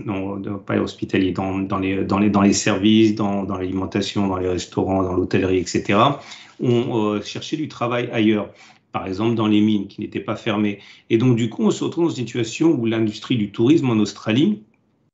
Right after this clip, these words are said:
commence à manquer énormément, énormément de main-d'œuvre et du coup, sont obligés de, d'augmenter les salaires pour attirer et faire revenir les travailleurs dans ce secteur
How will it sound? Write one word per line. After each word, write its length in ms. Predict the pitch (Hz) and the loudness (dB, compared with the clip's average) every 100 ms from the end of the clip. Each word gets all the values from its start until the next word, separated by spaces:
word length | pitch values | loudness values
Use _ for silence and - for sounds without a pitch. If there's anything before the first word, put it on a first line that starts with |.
| - _ - | -20 _ -8
commence 320 | - 135 143 139 | 0 2 2 0
à 60 | |
manquer 440 | 127 127 - - 117 | -2 -2 -2 -2 2
énormément, 800 | 110 123 165 160 147 135 139 | 4 4 4 4 2 0 -2
énormément 480 | 139 127 135 131 123 | -2 -2 -2 -2 0
de 120 | 113 | 2
main-d'œuvre 580 | 104 98 101 151 175 127 - - - - | 2 2 0 0 0 -4 -12 -20 -14 0
et 100 | 127 | 2
du 180 | 110 117 | 2 0
coup, 180 | - 202 | 0 0
sont 200 | - - | 0 2
obligés 880 | 160 151 160 147 165 208 170 - _ _ | 2 2 -2 -2 0 0 -2 -6 _ _
de, 300 | 107 123 131 - | -2 0 0 -4
d'augmenter 560 | 123 135 135 131 131 135 | -2 0 0 -2 -2 0
les 160 | 120 | 0
salaires 580 | 110 113 104 127 175 - | -2 -2 0 2 0 -2
pour 220 | 127 123 | -4 -2
attirer 520 | 123 - 143 139 175 131 | -2 -4 -2 2 4 2
et 40 | |
faire 320 | - 110 101 | 0 -6 -6
revenir 640 | 113 180 180 165 165 170 165 | 0 2 2 2 4 4 2
les 140 | 135 | -2
travailleurs 540 | - - 117 120 143 156 | -4 -4 -4 -2 -2 -2
dans 120 | 117 | -4
ce 140 | 120 | -4
secteur 580 | - 113 - 156 151 | 0 -2 0 0 0